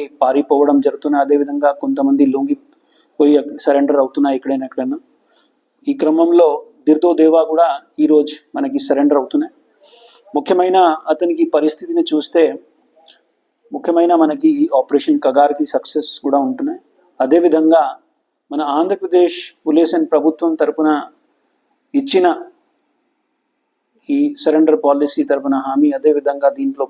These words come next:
ప్రోగ్రెస్ ఏమైనా చూపించడం, ఇవన్నీతో అతను ఎక్కువగా ఇన్‌ఫ్లుయెన్స్ అయ్యి మన దగ్గర సరెండర్ చేస్తారు. అదేవిధంగా కొన్ని అతని personal and family issues కూడా ఉన్నాయి. ముఖ్యమైన అతను చెప్పిన దాంట్లో మనకి తెలిసిన కారణం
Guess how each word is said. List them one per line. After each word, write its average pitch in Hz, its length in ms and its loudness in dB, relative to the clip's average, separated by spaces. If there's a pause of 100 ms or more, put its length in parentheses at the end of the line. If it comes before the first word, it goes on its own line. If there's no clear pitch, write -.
ప్రోగ్రెస్ 147 460 2
ఏమైనా 139 320 -4
చూపించడం, 135 520 -6 (600)
ఇవన్నీతో 170 600 2 (120)
అతను 156 260 0 (800)
ఎక్కువగా 160 380 2
ఇన్‌ఫ్లుయెన్స్ 156 560 0
అయ్యి 160 160 0
మన 147 140 -2
దగ్గర 139 220 -4
సరెండర్ 135 440 -4
చేస్తారు. 143 400 -4 (580)
అదేవిధంగా 175 540 2 (140)
కొన్ని 160 200 0 (340)
అతని 147 280 -6
personal 160 360 0 (180)
and 143 180 -4
family 147 400 2 (100)
issues 147 300 -6
కూడా 151 220 0
ఉన్నాయి. 147 200 -18 (500)
ముఖ్యమైన 190 420 2
అతను 180 340 0
చెప్పిన 175 280 2 (540)
దాంట్లో 151 500 2
మనకి 151 340 0 (120)
తెలిసిన 165 360 2
కారణం 151 400 2